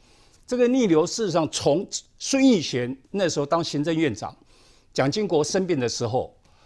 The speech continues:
各位可以看得出，当时的王生成立了，哦，少康办公室。哎，这个对赵少康啊是很大的提醒。少康办公室就是挟诸侯以令天下，他把行政院长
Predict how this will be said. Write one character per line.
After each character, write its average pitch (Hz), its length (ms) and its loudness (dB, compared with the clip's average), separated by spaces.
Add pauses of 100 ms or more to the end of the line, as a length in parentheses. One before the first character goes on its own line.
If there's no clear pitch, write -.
(120)
各 196 120 0
位 185 100 4
可 175 120 -2
以 156 60 0
看 160 140 -2
得 139 80 0
出， 151 320 -8 (640)
当 233 300 -2
时 - 200 -8
的 139 100 -4
王 127 360 -2
生 170 360 -2 (920)
成 196 200 0
立 254 100 2
了， - 180 2 (420)
哦， 143 240 0 (360)
少 214 360 0
康 165 240 -2
办 147 180 -4
公 139 160 -6
室。 - 240 -6 (500)
哎， 175 140 -6 (320)
这 202 120 -4
个 165 100 -2
对 160 160 -4
赵 151 200 -2
少 151 120 0
康 143 200 -4
啊 98 120 -6
是 - 160 -4
很 110 180 -4
大 127 140 2
的 107 100 -4
提 107 200 -12
醒。 - 180 -12 (840)
少 277 320 4
康 247 160 2
办 240 160 0
公 240 140 -2
室 233 160 -6
就 226 100 2
是 220 100 2
挟 196 420 -2
诸 240 220 0
侯 190 160 4
以 139 120 -2
令 180 160 -2
天 175 180 -2
下， 143 220 0 (640)
他 - 140 2
把 175 320 4
行 - 300 -6
政 233 100 2
院 226 140 0
长 156 180 0